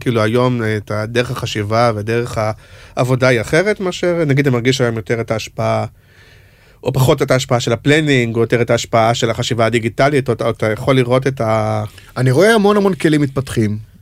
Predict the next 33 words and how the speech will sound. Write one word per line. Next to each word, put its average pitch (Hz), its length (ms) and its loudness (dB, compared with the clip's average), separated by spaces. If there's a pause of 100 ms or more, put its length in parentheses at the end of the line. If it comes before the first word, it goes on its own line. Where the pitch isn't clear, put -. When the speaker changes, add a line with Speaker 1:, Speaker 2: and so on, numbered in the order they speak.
(160)
Speaker 2:
אה, 107 260 -2
ומנסה 110 380 0
להבין 120 260 2
מה 117 120 0
הם 113 80 0
אומרים 110 380 0
כל 107 180 -4
הזמן, 101 520 -4
ו-, 98 560 -4 (1040)
אני 120 100 2
חושב 120 300 0
שהיום 135 1120 2
דווקא 180 400 -2
יש 160 200 -6
יותר 151 260 0
חשיבות, 131 600 -6
אה, 120 400 0
לפלנינג, 107 640 -6
ולמה 98 760 -2
אתה 170 140 0
הולך 151 260 0
להגיד, 180 480 -2 (680)
כי - 100 -2
אתה 131 140 0
הולך 147 140 2
להגיד 170 220 4
את 190 60 4
זה 165 80 0
בכל 143 240 -2
כך - 140 -4
הרבה 165 160 2
מקומות, 156 560 -4 (380)
אה, - 60 -6